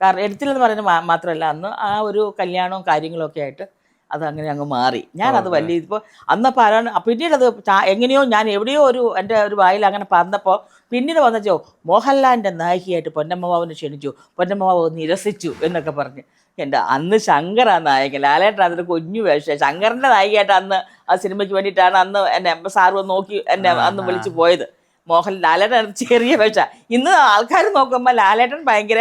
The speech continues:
Speaker 1: ഹൈ.
Speaker 2: ലാലേട്ടൻ പടം വന്നിട്ട് പൊന്നമ്മ ബാബു അത് വേണ്ടാന്ന് വെച്ചു.
Speaker 1: ആ, വെച്ചു.
Speaker 2: ആ.
Speaker 1: ആ, ആന്നേ. ആ, വേ-, ഈ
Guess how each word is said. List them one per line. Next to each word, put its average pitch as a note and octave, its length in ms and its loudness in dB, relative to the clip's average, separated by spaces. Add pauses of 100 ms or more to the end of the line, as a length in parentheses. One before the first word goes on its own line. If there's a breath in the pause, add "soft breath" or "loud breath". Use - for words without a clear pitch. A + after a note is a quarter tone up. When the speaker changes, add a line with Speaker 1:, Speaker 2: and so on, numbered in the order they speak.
Speaker 1:
ഹൈ. G3 100 2
Speaker 2:
ലാലേട്ടൻ D3+ 440 2
പടം F3+ 160 0
വന്നിട്ട് F#3 200 -4
പൊന്നമ്മ D#3+ 240 -2
ബാബു D#3+ 140 4
അത് E3 120 2
വേണ്ടാന്ന് D3 400 0
വെച്ചു. C#4 340 2
Speaker 1:
ആ, D#4 80 4
വെച്ചു. D4 200 2 (100)
Speaker 2:
ആ. B3 100 6
Speaker 1:
ആ, - 20 6 (440)
ആന്നേ. A#4+ 280 2 (140)
ആ, G3+ 160 4
വേ-, G#3 180 0 (440)
ഈ - 20 -2